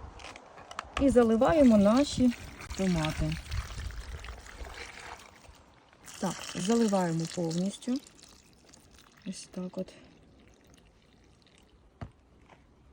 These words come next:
Сюди ми кидаємо хрін, корінець. Звісно, у мене він не першої свіжості, ну нічого. <laughs> Отак от.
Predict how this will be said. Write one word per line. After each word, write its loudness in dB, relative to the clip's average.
Сюди 0
ми 0
кидаємо -2
хрін, -4
корінець. -2
Звісно, 0
у 2
мене 2
він 4
не 2
першої -6
свіжості, -6
ну 0
нічого. -4
<laughs> 2
Отак -12
от. -12